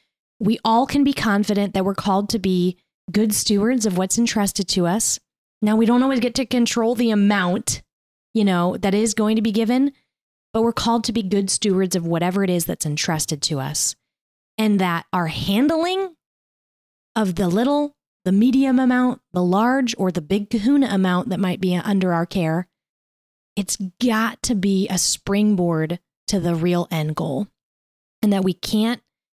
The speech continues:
get our eyes fixed looking at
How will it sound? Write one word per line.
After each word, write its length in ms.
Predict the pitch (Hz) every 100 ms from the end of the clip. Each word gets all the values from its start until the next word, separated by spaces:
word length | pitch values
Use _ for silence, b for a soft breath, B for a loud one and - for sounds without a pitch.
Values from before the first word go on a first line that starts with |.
| _ _
get 100 | 214
our 140 | 196 185
eyes 500 | - 185 196 202 - - _ -
fixed 540 | - 214 - - - - _ _ _ _ _ _ _ _ _
looking 400 | 190 226 - 214
at 200 | 196 -